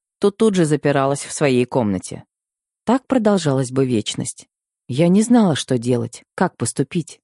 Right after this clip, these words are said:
Теперь я чётко понимала, что все мои проблемы ещё со школы решал Феликс,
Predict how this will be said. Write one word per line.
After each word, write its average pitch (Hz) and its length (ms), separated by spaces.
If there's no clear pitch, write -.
Теперь 151 360
я 147 140
чётко 147 400
понимала, 143 520
что 139 200
все 196 240
мои 156 180
проблемы 170 580
ещё 143 220
со 151 160
школы 175 440
решал 175 340
Феликс, 156 560